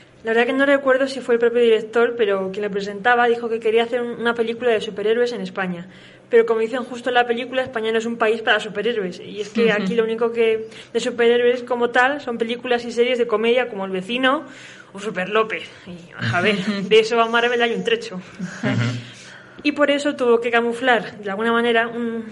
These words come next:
Speaker 1: una película de orígenes de un superhéroe con una policíaca y con partes de comedia, que es lo que se vende aquí.
Speaker 3: Ujú.
Speaker 1: Porque si te fijas en el trailer es más de suspense, más... Pues simplemente eso, o sea, un, atrapar a un, un asesino en serie con un, algunos toques de, de comedia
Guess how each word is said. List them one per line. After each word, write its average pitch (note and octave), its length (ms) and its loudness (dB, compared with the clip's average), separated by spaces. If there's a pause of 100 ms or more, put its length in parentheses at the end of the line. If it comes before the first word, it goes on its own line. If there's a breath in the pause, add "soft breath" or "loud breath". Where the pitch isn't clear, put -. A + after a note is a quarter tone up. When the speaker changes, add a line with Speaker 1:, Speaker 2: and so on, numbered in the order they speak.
(120)
Speaker 1:
una A#3+ 160 2
película A#3+ 380 -2
de G3+ 100 0
orígenes A#3 460 -2
de A#3+ 60 -2
un A#3+ 60 -2
superhéroe B3 540 2 (840)
con A#3+ 160 -2
una B3 180 4
policíaca B3+ 680 2
y A#3 60 -10
con A#3 220 0
partes A3+ 260 0
de A3+ 80 0
comedia, A#3 400 2
que - 80 -10
es G#3 60 -6
lo A3+ 80 -4
que A3+ 100 -4
se G#3+ 100 -4
vende G#3 220 -2
aquí. F3 300 -4 (500 loud breath)
Speaker 3:
Ujú. A2+ 260 -8
Speaker 1:
Porque A3+ 140 0
si A3 200 -8 (260)
te A3 80 -16
fijas A#3+ 300 -6
en B3 140 -6
el B3 140 -8
trailer B3+ 240 -2
es A#3+ 80 -8
más A#3 160 -4
de A#3 80 0
suspense, A#3 680 -2
más... A3+ 340 -4 (520 loud breath)
Pues A#3 120 -12
simplemente C#4 500 -2
eso, B3+ 160 -6
o - 20 -4
sea, A3 220 -4
un, A#3+ 460 -10 (120)
atrapar A#3+ 340 0
a B3+ 40 -2
un, C4 260 -6 (120)
un C4 80 -12
asesino C4 280 -6
en B3+ 120 -6
serie D4 360 0
con B3+ 140 -4
un, B3 220 -10
algunos B3 320 -8
toques C4 240 -6
de, B3 260 -2
de B3 140 -2
comedia D4 600 -2